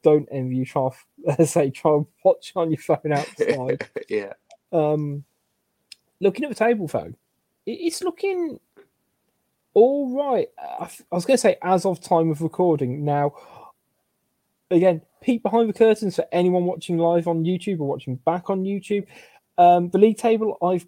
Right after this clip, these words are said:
Speaker 1: pulled up, um, I did about, about half eight quarters,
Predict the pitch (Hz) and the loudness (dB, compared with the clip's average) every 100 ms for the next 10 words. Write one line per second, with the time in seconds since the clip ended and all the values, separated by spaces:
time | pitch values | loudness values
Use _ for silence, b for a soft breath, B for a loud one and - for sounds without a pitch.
0 | _ - 185 170 - _ - 165 90 104 | _ -10 -6 -6 -10 _ -2 0 0 -10
1 | _ _ _ _ _ _ _ - 147 147 | _ _ _ _ _ _ _ -4 0 -2
2 | 139 - 147 143 160 180 185 175 170 _ | -4 -4 -4 0 0 0 0 -2 -4 _
3 | _ _ 165 160 160 - - - 160 156 | _ _ -4 -2 -4 -8 -14 -4 -2 -2
4 | 160 151 143 - - 156 143 - | -2 -4 -4 -10 -10 -8 -6 -10